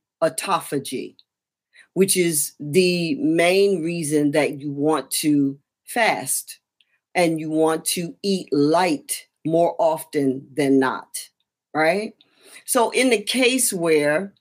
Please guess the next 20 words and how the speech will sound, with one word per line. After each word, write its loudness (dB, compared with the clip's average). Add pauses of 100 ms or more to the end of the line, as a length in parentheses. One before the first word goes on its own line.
(1300)
a 2
person 2 (1300)
says, 0 (220)
just 0
like 0
you -2
just -2
said, 0 (400)
Flaw, -2 (880)
um, 0
you 0
know, 0
"I'm -2
working -2
out, -2
I'm -4
doing 0
hit," -4
which -6
is -6